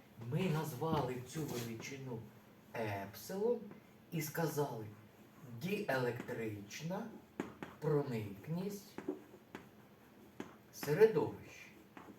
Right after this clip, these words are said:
Оця,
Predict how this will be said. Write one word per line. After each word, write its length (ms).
Оця, 420